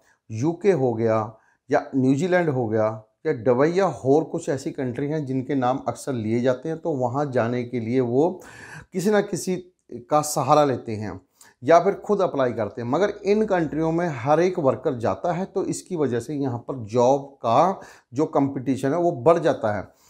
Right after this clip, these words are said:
जिसकी वजह से मैं, अ, बहुत सारे worker को काम नहीं मिलता है, कुछ ही चुने हुए वर्करों को काम मिलता है, क्योंकि competition होने के बावजूद तो कुछ worker ऐसे होते हैं जिन्होंने अच्छी education की है,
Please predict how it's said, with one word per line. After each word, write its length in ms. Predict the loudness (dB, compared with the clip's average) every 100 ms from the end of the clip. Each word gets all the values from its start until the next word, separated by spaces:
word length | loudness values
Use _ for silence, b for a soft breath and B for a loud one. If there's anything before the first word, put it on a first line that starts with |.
| B
जिसकी 280 | -8 -4 -2
वजह 240 | 2 2 2
से 360 | 2 -2 -4 B B 0
मैं, 160 | 0
अ, 500 | 0 2 6 8 6 4 -4
बहुत 260 | -4 -4 0
सारे 340 | 2 2 2
worker 420 | 2 0 0 -2 -4
को 220 | -2 -4
काम 340 | -2 -2 0
नहीं 200 | 0 -2
मिलता 320 | 0 -2 0
है, 60 | -2
कुछ 340 | 0 -4 -4
ही 60 | -6
चुने 280 | -2 -2 2
हुए 160 | 2
वर्करों 380 | 4 2 0 -4
को 100 | -2
काम 300 | -2 -2 0
मिलता 260 | -2 -2 -2
है, 60 |
क्योंकि 200 | -2 -2
competition 840 | 0 0 0 -4 -4 -2 0 2 0 -4
होने 300 | -2 0 0
के 220 | 0 -4 -2
बावजूद 480 | 0 2 2 -2 -4 B
तो 60 | -10
कुछ 260 | -2 2 4
worker 260 | 4 4
ऐसे 360 | 0 0 0 -2
होते 240 | -2 -2
हैं 240 | -4 -4 -2
जिन्होंने 300 | -2 -2 -4 -8
अच्छी 300 | -10 -4 2
education 580 | 4 2 -2 -2 -2 -4
की 200 | -4 0
है, 260 | 0 -2